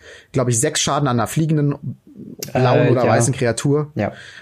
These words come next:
Speaker 1: Und, ähm, dann war, wollte ich die halt countern und die ist halt nicht counterbar. Hat er mich halt natürlich reinlaufen lassen,
Speaker 2: Mhm.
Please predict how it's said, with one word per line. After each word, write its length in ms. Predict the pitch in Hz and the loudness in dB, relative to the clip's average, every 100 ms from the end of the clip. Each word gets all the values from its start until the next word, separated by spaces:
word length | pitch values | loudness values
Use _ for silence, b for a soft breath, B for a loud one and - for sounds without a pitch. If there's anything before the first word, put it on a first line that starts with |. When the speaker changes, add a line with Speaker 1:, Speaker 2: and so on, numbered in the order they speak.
| B - | B -4
Speaker 1:
Und, 520 | 127 131 123 - - | 0 2 0 -2 -2
ähm, 640 | 123 120 117 120 120 120 120 | 0 0 0 0 0 0 -2
dann 120 | 123 | 0
war, 160 | 123 127 | 0 2
wollte 140 | 139 | 0
ich 80 | - | 0
die 100 | 131 | 0
halt 140 | 113 | 0
countern 420 | 147 160 165 151 | -2 0 0 0
und 220 | 131 123 123 | 0 0 0
die 100 | 123 | 0
ist 140 | 113 | 0
halt 100 | 113 | -2
nicht 140 | 110 | -4
counterbar. 440 | - 120 113 101 95 | -2 -2 0 -2 -2
Hat 120 | 123 | 0
er 60 | 123 | 0
mich 120 | 120 | 0
halt 140 | 117 | -2
natürlich 340 | 113 135 113 - | -2 -2 -2 0
reinlaufen 420 | 127 147 151 151 | 0 2 0 0
lassen, 320 | 143 139 127 | 0 2 2
Speaker 2:
Mhm. 160 | 120 202 | 2 0